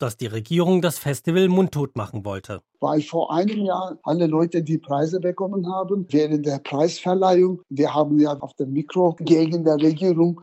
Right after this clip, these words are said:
Speaker 2: gesagt, ne? Also das war wie eine politische Versammlung. Deswegen kurz vor der Wahlen, wir wollten dieses Festival nicht haben.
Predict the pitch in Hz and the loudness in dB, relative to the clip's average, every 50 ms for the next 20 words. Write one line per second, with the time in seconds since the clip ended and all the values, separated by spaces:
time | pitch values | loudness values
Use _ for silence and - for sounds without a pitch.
0 | - - - 170 147 143 139 156 - - - - - - - - 135 135 131 143 | -10 2 4 4 4 4 2 -2 -4 -4 -8 -14 -14 -14 -12 -10 -6 -4 -2 0
1 | 165 175 - 151 143 - 156 147 147 160 151 147 - 156 151 147 143 143 170 180 | 0 0 -2 -4 -4 -2 -2 -2 -2 -2 -4 -4 -4 -4 -2 -2 -2 0 0 -2
2 | - 147 151 156 151 151 151 147 147 - _ - 147 143 156 170 165 175 156 - | 0 0 0 2 2 2 2 2 0 -4 _ -2 0 2 2 2 0 -4 -8 -6
3 | 170 160 - 156 143 127 165 156 151 151 139 127 123 117 113 - _ 131 131 135 | -6 -4 -2 -2 -2 -2 -2 -2 -2 -2 -4 -8 -10 -12 -16 -12 _ -6 -4 0
4 | 143 175 180 - - - 170 156 151 147 185 185 180 - - - - 156 160 - | 2 2 2 2 2 2 2 2 2 0 -2 -2 -4 -4 -6 -2 0 0 0 -2
5 | - - 170 160 151 160 151 135 135 135 139 147 160 180 202 208 214 202 - _ | -2 0 2 2 2 2 0 0 0 0 0 0 0 0 0 0 0 -2 -4 _
6 | 147 143 143 135 147 160 175 - 185 180 160 156 151 143 - 156 143 - 147 143 | 0 0 2 2 0 -2 -2 -2 -4 -2 0 0 -2 -2 -2 -2 -2 -2 -4 -6
7 | - - 143 139 143 143 139 139 139 - 139 151 202 202 - - - 156 156 156 | -6 -6 -4 -2 0 0 -2 -4 -6 -2 0 0 0 0 -2 -4 -4 -2 -2 -2
8 | 147 120 117 117 | -4 -4 -10 -18